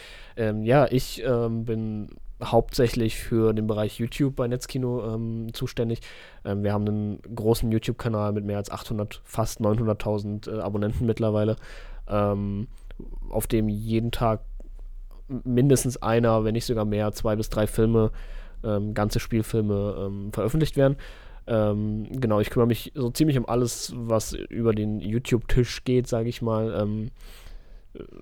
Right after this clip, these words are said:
zum einen das, zum anderen, ähm, wir bewirtschaften beziehungsweise kümmern uns, äh, auch noch um andere Kanäle, um andere Marken, nicht nur Netzkino.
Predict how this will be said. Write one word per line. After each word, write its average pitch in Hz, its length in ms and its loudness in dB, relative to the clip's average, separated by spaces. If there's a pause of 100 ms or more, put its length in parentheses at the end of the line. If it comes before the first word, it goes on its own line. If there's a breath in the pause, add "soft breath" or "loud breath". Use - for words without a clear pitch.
(260)
zum 110 380 2 (340)
einen 117 460 4
das, 113 320 6
zum 117 140 0
anderen, 110 440 4
ähm, 107 600 -2 (960 soft breath)
wir 110 840 4 (1000)
bewirtschaften 117 800 4
beziehungsweise 110 420 0
kümmern 113 300 2
uns, 104 300 0
äh, - 60 -2
auch 107 320 2
noch 117 140 2
um 107 80 0
andere 127 300 6
Kanäle, 123 380 4
um 113 100 2
andere 110 220 2
Marken, 107 380 2
nicht 113 160 2
nur 117 100 6
Netzkino. 123 460 4